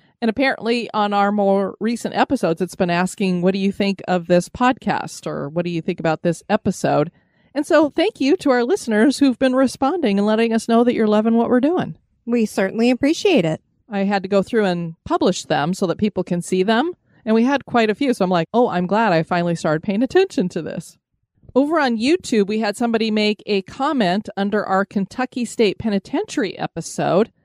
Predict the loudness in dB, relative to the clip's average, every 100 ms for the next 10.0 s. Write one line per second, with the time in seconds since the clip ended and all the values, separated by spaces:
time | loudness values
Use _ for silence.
0 | _ -4 -4 -8 _ 0 2 4 2 0
1 | -2 0 0 0 2 2 0 0 0 -2
2 | 0 2 2 2 2 2 2 4 4 4
3 | 2 0 _ _ -6 -6 -6 -8 -4 -2
4 | 0 -2 2 0 0 -2 -2 0 0 0
5 | 0 -2 -2 -2 0 0 0 -2 0 0
6 | 0 2 0 -2 _ _ -2 -2 -2 0
7 | 0 0 -4 -2 0 0 0 0 2 -2
8 | -2 -4 0 0 2 0 -4 -10 -14 _
9 | _ 2 2 2 0 -2 -2 0 0